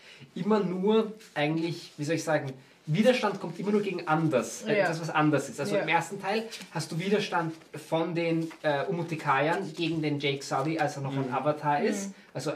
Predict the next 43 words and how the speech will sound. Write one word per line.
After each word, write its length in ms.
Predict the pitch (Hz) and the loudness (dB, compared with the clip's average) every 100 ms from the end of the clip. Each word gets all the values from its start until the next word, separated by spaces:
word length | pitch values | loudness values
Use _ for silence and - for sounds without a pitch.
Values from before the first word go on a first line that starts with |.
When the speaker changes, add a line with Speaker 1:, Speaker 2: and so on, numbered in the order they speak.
| - | -6
Speaker 1:
am 120 | 156 | -2
Anfang 280 | 139 143 151 | -2 0 -2
finden 200 | 156 165 | 0 0
ihn 100 | 147 | 0
einige 280 | 127 135 135 | 0 0 -2
so, 120 | - | -4
„Ja, 280 | 131 131 139 | 0 4 4
nein, 200 | 135 131 | 2 2
der 160 | 123 120 | 0 0
mag, 260 | 120 131 - | 0 -2 -4
also 160 | 123 | -6
der 100 | 135 | -2
ist 100 | 135 | 0
nicht 180 | 147 - | 0 -4
wie 100 | 127 | -6
wir“ 260 | 123 175 214 | 0 2 2
und 80 | 156 | 0
so 100 | 208 | 0
Speaker 2:
Ja. 80 | 170 | 0
Speaker 1:
weiter. 400 | 127 185 226 - - - - - - | -2 -4 -6 -6 -18 -20 -20 -20 -4
Und 160 | 175 175 | 0 0
im 100 | 151 | 2
zweiten 260 | 165 165 | 2 2
Teil 100 | 175 185 | 0 -4
ist 100 | 175 | -4
dann 100 | 160 | -2
Widerstand 480 | - 190 - 160 156 - 156 - - - | 0 0 0 -2 -4 -10 -18 -20 -12 -4
von 180 | 160 | 0
den 280 | 156 151 151 | 2 0 0
Metkayiner 520 | 151 147 - 151 160 | 0 0 0 2 4
Speaker 2:
Mhm. 60 | 202 | 2
Speaker 1:
und 80 | 190 | 0
den 80 | 180 | -4
Umutikaya, 640 | 180 170 175 165 165 208 | -6 -8 -6 -4 -2 -2
also 160 | 165 139 | 0 2
Speaker 3:
Mhm. 20 | |
Speaker 1:
da, 140 | 139 | 2
weil 180 | 139 151 | 4 2
sie 140 | - | 0
unterschiedlich 720 | 208 190 190 156 175 160 175 - | -2 -2 0 -2 -4 -6 -6 -4
halt 160 | 156 | -2
Speaker 2:
Mhm. 40 | 226 | -2
Speaker 1:
sind. 300 | 208 226 | 2 2